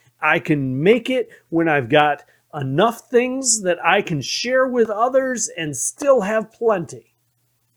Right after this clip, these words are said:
I can make it whether I'm dirt poor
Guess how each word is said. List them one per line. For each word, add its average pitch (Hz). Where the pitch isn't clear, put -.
I 170
can 156
make 226
it 208
whether 151
I'm 117
dirt 240
poor 269